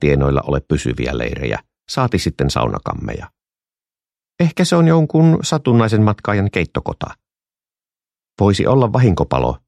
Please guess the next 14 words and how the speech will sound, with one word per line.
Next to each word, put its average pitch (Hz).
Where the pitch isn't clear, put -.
Kaarne 87
sanoi, -
"tai 139
voi 64
olla 131
olematta." -
Hän 143
yritti 156
skannata 95
edessä 87
olevaa 69
maastoa 71
sisäänrakennetulla 62
tutkallaan, 58